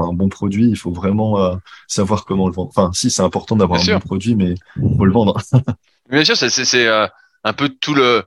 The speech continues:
Speaker 2: tout le malheur du truc quand, quand tu débutes une activité ou quoi. Euh, et c'est ce qu'on voit aujourd'hui avec les réseaux sociaux, hein, c'est, euh, t'as pas besoin de produire forcément du bon contenu, t'as pas besoin d'ess-, d'apporter de la valeur,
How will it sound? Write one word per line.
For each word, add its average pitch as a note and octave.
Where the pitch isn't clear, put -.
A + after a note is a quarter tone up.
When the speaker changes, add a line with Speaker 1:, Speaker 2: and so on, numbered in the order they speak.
Speaker 2:
tout C#3
le C3
malheur D3
du A#2+
truc E3
quand, B2
quand A#2
tu A2
débutes A#2+
une A2+
activité A2+
ou A2+
quoi. G3
Euh, G2+
et B2
c'est C#3+
ce -
qu'on C#3
voit C3+
aujourd'hui C#3
avec A2+
les A2
réseaux G#2+
sociaux, A#3
hein, E3+
c'est, C#3+
euh, A2+
t'as A2
pas D#3+
besoin D#3+
de D3+
produire C#3
forcément C#3
du B2+
bon A#2
contenu, E3
t'as A2+
pas D#3+
besoin D3+
d'ess-, A#2
d'apporter A#2+
de B2
la A#2
valeur, C3+